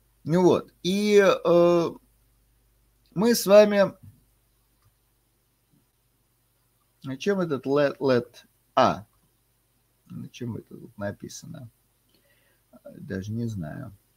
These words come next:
Let M.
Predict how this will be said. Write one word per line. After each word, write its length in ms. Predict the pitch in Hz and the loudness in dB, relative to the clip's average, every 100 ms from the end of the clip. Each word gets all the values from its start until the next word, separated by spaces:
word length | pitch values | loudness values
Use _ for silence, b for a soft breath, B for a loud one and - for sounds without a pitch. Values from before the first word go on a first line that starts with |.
| _ _ _ _ _ _ _ _ _ _ _ _ _ _ _ _ _ _ _ _ _ - | _ _ _ _ _ _ _ _ _ _ _ _ _ _ _ _ _ _ _ _ _ -8
Let 320 | 85 87 76 _ - | -4 -4 -6 _ -6
M. 360 | 113 123 131 | -2 -2 -4